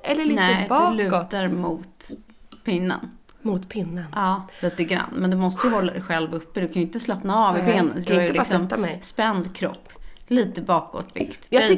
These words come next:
Speaker 1: tycker det,
Speaker 2: knän.
Speaker 1: jag tycker det är jätteenkelt att åka lift med snowboard nämligen.
Speaker 2: Mm.
Speaker 1: För då står man liksom bara och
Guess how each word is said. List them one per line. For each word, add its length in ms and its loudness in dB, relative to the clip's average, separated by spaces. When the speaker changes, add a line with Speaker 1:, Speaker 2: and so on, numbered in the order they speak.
Speaker 1:
tycker 40 6
det, 60 4
Speaker 2:
knän. 360 2
Speaker 1:
jag 140 4
tycker 180 4
det 60 6
är 140 6
jätteenkelt 640 0
att 80 0
åka 120 2
lift 260 0
med 120 2
snowboard 440 2
nämligen. 380 2
Speaker 2:
Mm. 140 2
Speaker 1:
För 80 0
då 120 4
står 200 0
man 160 2
liksom 240 -4
bara 360 4
och 140 -6